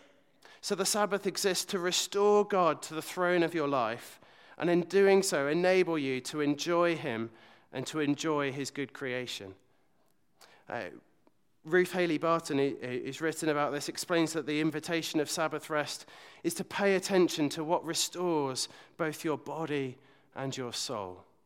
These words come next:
Uh, Lauren Winner point, uh, points out that, uh, in the Jewish tradition, married couples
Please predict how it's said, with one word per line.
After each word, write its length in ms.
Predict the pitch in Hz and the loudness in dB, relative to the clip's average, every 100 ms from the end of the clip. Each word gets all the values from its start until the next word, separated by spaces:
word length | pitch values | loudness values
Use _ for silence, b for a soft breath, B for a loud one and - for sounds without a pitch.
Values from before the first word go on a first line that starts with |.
| _ _ _ _ _ _ _ _ _ - B B | _ _ _ _ _ _ _ _ _ -20 B B
Uh, 220 | - 117 76 - _ | -8 -6 -6 -12 _
Lauren 400 | 131 143 156 143 | -6 -2 2 2
Winner 340 | 156 160 139 107 - - | 4 4 2 0 -8 -14
point, 300 | - 151 127 127 | -4 -2 -2 -4
uh, 260 | 131 110 92 90 - - | -4 -4 -8 -14 -20 -14
points 300 | - 156 139 | -2 -2 0
out 180 | 147 120 | -2 -2
that, 280 | 135 127 - | -4 -8 -4
uh, 140 | 131 127 | -4 -2
in 100 | 156 | -4
the 80 | 151 | 0
Jewish 300 | 185 180 165 | 4 4 2
tradition, 420 | 151 160 - 139 | -4 -4 -2 0
married 360 | 165 170 156 - | 2 2 0 -2
couples 480 | 160 147 147 135 | -2 0 -2 -4